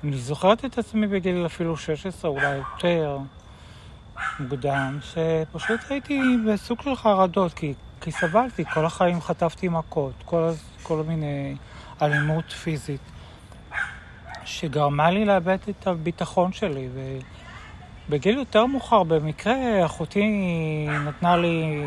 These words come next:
כדור שהיא לוקחת, קלונקס. זה היה משהו כמו לפני יותר מעשרים שנה. אה, ולקחתי אותו, והוא באמת עזר לי קצת, הוא הרגיע אותי, היה לי יותר שקט.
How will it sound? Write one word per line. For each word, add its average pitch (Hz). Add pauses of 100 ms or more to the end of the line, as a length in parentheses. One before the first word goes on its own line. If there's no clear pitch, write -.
כדור 151
שהיא 147
לוקחת, 143 (120)
קלונקס. 139 (1120)
זה -
היה - (160)
משהו -
כמו 185
לפני 180 (100)
יותר 156
מעשרים 151
שנה. 160 (640)
אה, 147 (1900)
ולקחתי 143
אותו, 233
והוא 165
באמת 170
עזר 214
לי 214
קצת, -
הוא 143
הרגיע 139
אותי, 202
היה 143
לי 156
יותר 165
שקט. 160